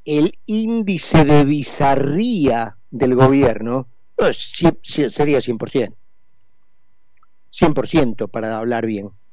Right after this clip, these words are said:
Sería cien por ciento. El í-, si se encuestara el índice de bizarría del gobierno,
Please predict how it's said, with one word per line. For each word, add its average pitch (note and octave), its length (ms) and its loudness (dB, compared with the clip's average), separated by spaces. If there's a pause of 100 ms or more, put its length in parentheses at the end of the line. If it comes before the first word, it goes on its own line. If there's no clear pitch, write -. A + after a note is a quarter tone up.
(1200)
Sería G#3 320 6
cien C#3 180 0
por B2 160 -2
ciento. A2+ 460 -2 (600)
El C3 180 -2
í-, G#3 200 0
si E3 200 -2
se - 180 4
encuestara F3 760 2
el F3+ 160 2
índice G#3 560 -4
de C#3+ 120 2
bizarría C#3+ 880 -2
del C3 140 2
gobierno, D3+ 640 0